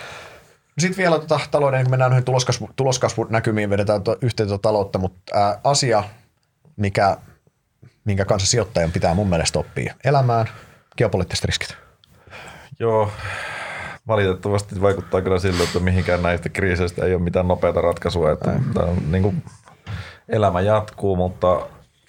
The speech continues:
Speaker 2: näiden kanssa pitää elää ja, ja siis koko ajan omalla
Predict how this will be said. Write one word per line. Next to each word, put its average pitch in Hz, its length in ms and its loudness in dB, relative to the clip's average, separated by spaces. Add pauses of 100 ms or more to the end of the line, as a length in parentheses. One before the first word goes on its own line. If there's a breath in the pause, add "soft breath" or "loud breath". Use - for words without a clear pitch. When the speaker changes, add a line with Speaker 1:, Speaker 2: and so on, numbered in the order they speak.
(180)
Speaker 2:
näiden 85 320 0
kanssa 87 280 0
pitää 82 380 0
elää 76 360 2
ja, 71 200 -2 (180)
ja 78 120 0
siis 78 360 -2 (500 loud breath)
koko 82 260 -2
ajan 82 160 4
omalla 82 280 2